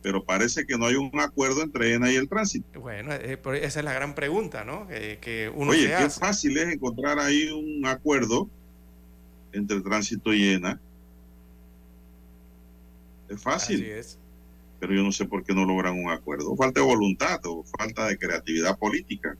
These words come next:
Speaker 2: Por eso, pero, por eso señalaba yo antes de Navidad, don Juan
Speaker 1: No,
Speaker 2: de
Speaker 1: yo no
Speaker 2: Dios.
Speaker 1: le veo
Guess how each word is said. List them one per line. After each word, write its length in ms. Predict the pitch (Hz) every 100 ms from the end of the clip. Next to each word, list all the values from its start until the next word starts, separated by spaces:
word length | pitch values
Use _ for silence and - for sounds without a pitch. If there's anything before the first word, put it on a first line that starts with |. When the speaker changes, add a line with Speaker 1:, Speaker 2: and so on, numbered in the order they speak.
| -
Speaker 2:
Por 160 | 139
eso, 240 | 170 208 208
pero, 260 | 175 151 -
por 100 | 151
eso 180 | 156 196
señalaba 600 | 196 151 143 156 165 160
yo 160 | 160
antes 260 | 160 160 160
de 80 | 135
Navidad, 420 | 123 120 123 139
don 140 | 135
Juan 160 | 127 143
Speaker 1:
No, 100 | 160
Speaker 2:
de 40 |
Speaker 1:
yo 60 | 165
no 80 | 165
Speaker 2:
Dios. 40 | 147
Speaker 1:
le 40 |
veo 560 | 139 139 135 107 87